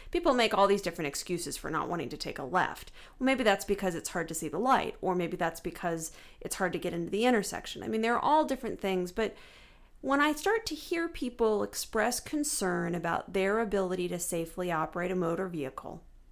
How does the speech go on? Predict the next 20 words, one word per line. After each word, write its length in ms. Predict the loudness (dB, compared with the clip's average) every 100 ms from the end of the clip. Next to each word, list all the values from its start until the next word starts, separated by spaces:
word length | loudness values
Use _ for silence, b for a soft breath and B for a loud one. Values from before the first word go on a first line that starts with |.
| -8
day 240 | -2 4 4
or 100 | 4
night, 480 | 2 2 0 -2 -8 b b b b
ra-, 320 | -4 2 2 2
you 100 | -2
know, 160 | -2 -4
rain 300 | -2 0 2
or 80 | 0
shine, 520 | 0 0 0 -4 -8 B B B B B -20 -8
I 140 | -2 0
often 280 | -2 -2 -4
say, 240 | -2 0
"Wouldn't 480 | -2 -4 0 0 2
it 160 | -2 -4 0
be 60 |
nice 380 | 2 2 0 -2
to 100 | -4
have 240 | -4 -4 -2
somebody 440 | 0 0 0 -2
independent 800 | -2 -2 -2 -4 -4 -2 -4 -6